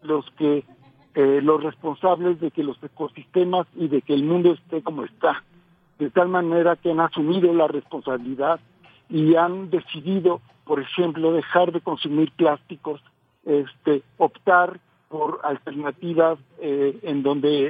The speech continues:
el, el, la, la, el uso de la energía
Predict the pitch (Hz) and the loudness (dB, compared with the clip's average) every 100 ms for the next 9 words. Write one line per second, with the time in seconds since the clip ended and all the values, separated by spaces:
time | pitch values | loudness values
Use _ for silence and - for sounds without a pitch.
0 | - 147 131 156 160 143 156 - 147 131 | -2 -2 -2 -4 -4 -4 -6 -8 0 2
1 | 139 139 - 147 135 127 - _ 160 160 | 2 0 -2 2 2 2 -4 _ 0 2
2 | 175 190 160 156 143 139 135 120 - 175 | 4 2 0 -6 -6 -6 -8 -10 -4 -4